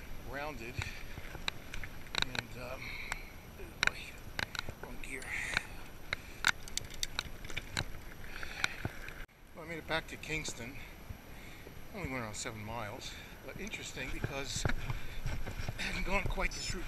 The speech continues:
before. And, uh, I'm gonna look at the sign and also, oh, so this is the Millstone River. The original wooden bridge of this location was destroyed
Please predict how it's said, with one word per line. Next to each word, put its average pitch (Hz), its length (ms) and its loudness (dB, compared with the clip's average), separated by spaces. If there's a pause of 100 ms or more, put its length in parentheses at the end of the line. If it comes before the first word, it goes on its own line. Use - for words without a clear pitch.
before. - 420 0 (1400)
And, 135 180 -4
uh, 127 160 0 (160)
I'm - 100 0
gonna - 180 0
look 370 180 -4
at - 80 8
the - 80 6
sign 170 440 4
and 139 100 -4 (960)
also, 156 320 -4 (1600)
oh, 160 60 -2
so 175 120 -4
this 175 140 -2
is - 60 -6
the 131 80 -4
Millstone 139 480 -2
River. 147 240 -4 (2250)
The 131 60 -6
original 143 420 2
wooden 139 280 -6
bridge 170 380 -2 (100)
of 135 100 -8
this 139 220 -4
location 147 600 -4
was 123 80 -4
destroyed - 600 -4